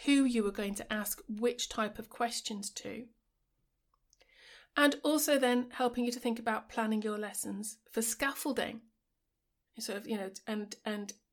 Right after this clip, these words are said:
encouraging the children to think deeper by deliberately asking different groups to focus on different questions and using the lollipop sticks to, to organise that. So that's what I mean by when we look at new ideas are out at the moment and books are coming out really quickly and suddenly lots of people are writing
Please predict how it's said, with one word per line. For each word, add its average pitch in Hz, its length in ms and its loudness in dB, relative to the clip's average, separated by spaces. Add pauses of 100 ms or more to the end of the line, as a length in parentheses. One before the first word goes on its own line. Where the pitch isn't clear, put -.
encouraging 226 460 6
the 214 80 2
children 214 320 -2
to 233 100 -6
think 220 360 -6
deeper 254 460 -2
by 202 240 -2 (540)
deliberately 226 800 4
asking 208 360 -4
different 226 500 -2
groups 240 480 2
to 233 100 -10
focus 208 380 -8
on 208 80 -8
different 208 320 -10
questions 240 380 -2
and 214 100 -2
using 220 240 2
the 208 80 2
lollipop 196 400 -6
sticks - 320 -8
to, 202 220 -6 (400)
to 233 180 4
organise 247 480 2
that. - 240 -10 (1040)
So - 120 0
that's 359 200 10
what 381 120 6
I 311 60 8
mean 269 320 8
by 226 500 2 (540)
when 233 180 8
we 254 100 8
look 262 340 8
at 220 220 2
new 247 240 6
ideas 233 540 6
are 226 100 -4
out 220 240 0
at - 60 -10
the 220 80 -4
moment 208 460 0
and 202 220 -4
books 226 280 2
are 233 40 -4
coming 220 220 2
out 214 180 -2
really 214 140 0
quickly 214 380 -4
and 196 120 -4
suddenly 208 280 -4
lots 214 240 -2
of - 40 -20
people 226 200 -2
are 202 40 -2
writing 196 480 -4